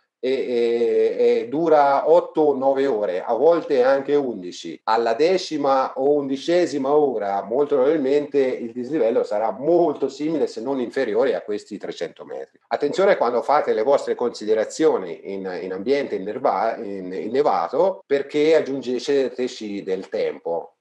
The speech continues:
Io dico almeno un quaranta per cento in più, forse è tanto, però dipende dalle condizioni della neve, perché se la neve arriva al ginocchio, procedere sulla neve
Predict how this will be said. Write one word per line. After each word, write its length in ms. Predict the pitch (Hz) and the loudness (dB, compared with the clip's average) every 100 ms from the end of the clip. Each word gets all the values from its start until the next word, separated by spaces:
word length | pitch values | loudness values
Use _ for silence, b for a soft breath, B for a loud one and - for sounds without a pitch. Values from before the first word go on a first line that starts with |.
| 95 | -8
Io 220 | 104 117 | 0 0
dico 400 | 101 95 110 104 | 0 0 2 2
almeno 360 | 98 98 110 | 0 0 -2
un 60 | 110 | -2
quaranta 460 | 107 98 107 95 92 | 0 0 0 -2 -4
per 160 | 95 | -6
cento 340 | - 104 92 92 | -4 -6 -6 -10
in 80 | |
più, 240 | 90 104 87 | -10 -10 -8
forse 680 | - 127 127 - 127 123 - | -4 -4 -4 -2 -2 -2 -2
è 340 | 104 110 - | -2 -2 0
tanto, 460 | 131 110 85 90 110 | -2 -2 -4 -6 -4
però 220 | 123 107 | -2 -2
dipende 340 | 98 98 107 | -4 -6 -4
dalle 180 | 92 87 | -4 -6
condizioni 460 | 101 101 95 117 107 | -6 -10 -6 -6 -4
della 160 | 92 | -4
neve, 340 | 107 107 80 73 | -4 -4 -6 -10
perché 260 | 87 87 b b | -10 -12 b b
se 120 | - | -4
la 60 | 101 | 0
neve 200 | 123 113 | 2 2
arriva 220 | 117 120 | 2 0
al 60 | 110 | 0
ginocchio, 680 | 117 107 104 110 107 - _ | -2 -2 -2 -2 -4 -6 _
procedere 580 | 127 131 147 139 123 117 | -4 -2 0 2 2 0
sulla 220 | - 113 | -2 -4
neve 520 | 110 117 110 120 - | -2 0 0 0 -2